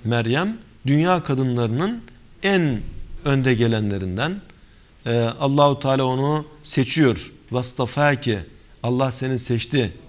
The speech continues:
"İnna Allah astafaki ve dahharaki", seni tertemiz kıldı. "Vastafaki ala nisa'il alemin", dünya kadınlarına seni üstün kıldı.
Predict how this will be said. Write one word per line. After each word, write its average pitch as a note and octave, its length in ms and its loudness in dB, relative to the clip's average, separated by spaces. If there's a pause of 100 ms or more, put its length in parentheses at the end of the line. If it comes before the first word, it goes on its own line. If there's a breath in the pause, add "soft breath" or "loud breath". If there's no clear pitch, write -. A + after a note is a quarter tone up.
"İnna C3 200 -2
Allah B2 260 0
astafaki A#2+ 840 -2 (340 loud breath)
ve A#2 160 2
dahharaki", B2 760 -2 (260 loud breath)
seni C3+ 320 -2
tertemiz C#3 560 0
kıldı. B2+ 420 -2 (460 loud breath)
"Vastafaki C#3+ 720 -2
ala C3 180 2
nisa'il B2+ 560 0
alemin", A2+ 500 0 (340 loud breath)
dünya C#3+ 340 2
kadınlarına B2 760 0 (200 loud breath)
seni F3 460 0 (240)
üstün E3 340 2
kıldı. G2+ 380 -2